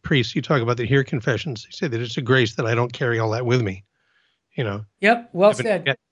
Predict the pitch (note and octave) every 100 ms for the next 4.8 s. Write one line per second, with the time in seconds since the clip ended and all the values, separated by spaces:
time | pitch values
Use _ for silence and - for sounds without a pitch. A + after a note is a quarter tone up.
0 | _ - F3+ F3+ D#3 D4 F#3+ D#3 G#3+ E3
1 | - G3 G#3+ G3 A#3 - A3 G3+ A#3+ G3
2 | D#3+ D3+ F3+ D#3+ D3 A3+ G3+ B2+ C3 D3+
3 | - B3+ B3+ F3 C3+ - - F#3 _ E3
4 | - - - A#3 G3+ D3+ F#3 C#3+